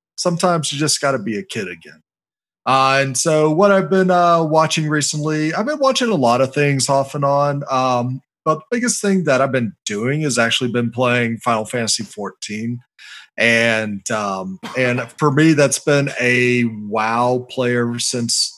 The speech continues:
the original beta of WoW. It's definitely a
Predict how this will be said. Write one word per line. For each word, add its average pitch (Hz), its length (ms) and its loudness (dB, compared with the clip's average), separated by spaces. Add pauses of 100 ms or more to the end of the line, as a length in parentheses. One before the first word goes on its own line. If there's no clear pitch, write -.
the 127 160 -4 (260)
original 131 520 -2
beta 95 220 -8
of 120 180 -4
WoW. 120 420 -4 (480)
It's 143 400 0 (220)
definitely 208 480 0
a 151 220 0